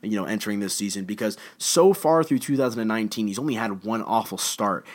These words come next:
and that came against the Braves. Um, like I said, he only went four point two innings pitched, allowing eight hits, five runs, and walking three batters. So, you know, not great from John, but for the most part, he's done a lot better, uh, uh, being stronger mentally and physically on the mound,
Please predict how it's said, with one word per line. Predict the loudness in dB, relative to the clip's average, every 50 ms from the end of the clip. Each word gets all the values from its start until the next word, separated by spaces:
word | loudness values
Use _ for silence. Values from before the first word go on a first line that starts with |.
| -16 -10
and | -6 -4 -2
that | -2 -4 -4
came | -4 -2 -2 -2
against | -2 -2 -2 -4 -4 -6
the | -6
Braves. | -4 -2 0 0 0 0 -2 -4 -10 -18 -20 -20 -14
Um, | -10 -8 -6 -4 -2
like | -2 -2 -2
I | -4 -6
said, | -6 -4 -4
he | -4
only | -2 -2 -2
went | -4 -6 -8
four | -8 -6 -4 -4
point | -4 -4 -6 -6 -6 -4
two | -4 -2 -2 -2
innings | -2 -4 -6 -8
pitched, | -6 -6 -6 -6 -6 -10 -10 -8
allowing | -4 -2 0 0 0 -2 -4 -6
eight | -4 -4 -4 -4
hits, | -4 -8 -6 -8
five | -8 -6 -2 -2 0 0 -2 -2
runs, | -2 -2 -2 -4 -6 -8 -12 -14
and | -12 -10 -10 -10 -8 -4 -2
walking | -2 -2 -2 -2 -6 -8
three | -8 -8 -6 -6 -4 -4
batters. | -4 -4 -4 -4 -6 -6 -6 -6
So, | -6 -6 -6 -8 -12 -16 -10
you | -6 -4
know, | -4 -2
not | 0 4 8 10 10 10 8 6
great | 2 4 4 4 2
from | 2 0 0
John, | 2 4 6 6 6 4 2 -2 -8 -16 -10 -6
but | -4 -4
for | -2 0
the | 2 4
most | 4 6 6 6 4 4 4
part, | 4 4 4 4 2
he's | 0 -6 -4 -2
done | 0 0 0
a | 2 2
lot | 4 4 4 4 4 2
better, | 2 2 2 4 2 0 -2 -6 -14 -20 -12 -6
uh, | -2 0 2 2 2 0 0
uh, | -2 -2 -2
being | -2 -2 -2 0 0
stronger | 0 0 0 2 2 2 2 0 0
mentally | 0 0 0 0 2 2 2 2 0 0 2 4 4 4 2
and | 0 -4 -4
physically | -4 -2 0 0 2 2 0 2 2 2 2
on | 4 4
the | 2 4
mound, | 6 6 6 6 4 0